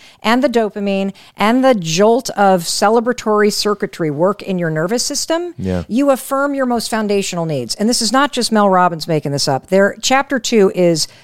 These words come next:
Speaker 1: packed with research. There are ten pages of citations in the back of this book on
Speaker 2: Mm-hmm.
Speaker 1: all the studies
Speaker 2: Yeah.
Speaker 1: that have been done.
Speaker 2: I love it.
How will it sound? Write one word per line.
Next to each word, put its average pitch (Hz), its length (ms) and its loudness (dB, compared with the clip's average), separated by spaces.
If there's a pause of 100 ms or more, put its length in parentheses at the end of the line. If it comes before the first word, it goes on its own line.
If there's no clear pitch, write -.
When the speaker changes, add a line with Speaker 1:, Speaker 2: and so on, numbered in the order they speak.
(140)
Speaker 1:
packed 254 320 -2
with 233 140 -6
research. 190 480 -2
There 165 120 0
are 151 60 -4
ten 277 380 -4
pages 226 640 -2
of 156 120 -10
citations 170 640 -4
in 143 80 -6
the 143 80 -6
back 151 180 -2
of 143 60 -10
this - 120 -6
book 131 300 -8
on 160 140 -6
Speaker 2:
Mm-hmm. 170 120 -12
Speaker 1:
all 196 200 -2
the 175 80 -12
studies - 540 -6 (280)
Speaker 2:
Yeah. 90 220 -2
Speaker 1:
that - 60 0
have 160 100 0
been 151 100 -2
done. 104 320 -8
Speaker 2:
I - 60 -8
love 104 240 2
it. - 100 -6